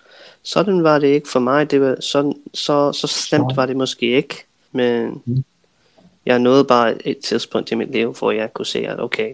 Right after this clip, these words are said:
Speaker 1: nu, nu keder jeg mig. Nu er, nu, nu er det nok. Jeg har fået nok af det
Speaker 2: Ja.
Speaker 1: her lorteliv. Jeg skal, skal lave noget andet.
Speaker 2: Ja.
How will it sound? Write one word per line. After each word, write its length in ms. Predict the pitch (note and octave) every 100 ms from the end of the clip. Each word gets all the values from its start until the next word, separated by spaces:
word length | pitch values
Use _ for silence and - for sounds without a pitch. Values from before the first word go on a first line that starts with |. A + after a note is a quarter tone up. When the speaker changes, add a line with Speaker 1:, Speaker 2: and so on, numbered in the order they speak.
| C3+
Speaker 1:
nu, 180 | C3+ C3 - - - _
nu 80 | C#3+
keder 260 | C3+ D3 D#3+
jeg 160 | D3+ C#3
mig. 200 | C#3 C#3+
Nu 220 | D#3 C#3+ C#3+
er, 140 | C3+ -
nu, 360 | B2+ C3+ C3 - -
nu 160 | - D#3
er 60 |
det 100 | C3
nok. 280 | A2 A2+ - - _ _ _ _ -
Jeg 80 |
har 60 | C3+
fået 200 | C#3 B2
nok 220 | B2+ C3+
af 80 | B2+
det 80 | C3
Speaker 2:
Ja. 40 |
Speaker 1:
her 100 | B2
lorteliv. 720 | A#2+ A#2+ B2 C3+ A#2 A2+ B2 -
Jeg 140 | B2
skal, 320 | - C3 C3+ C#3 - - _ _ _ _ _ _ _ _
skal 220 | - -
lave 120 | B2+ A#2+
noget 180 | B2
andet. 280 | A2 A2+ A#2+ A#2+ _ _ _ _ _ _ _ _
Speaker 2:
Ja. 120 | A2+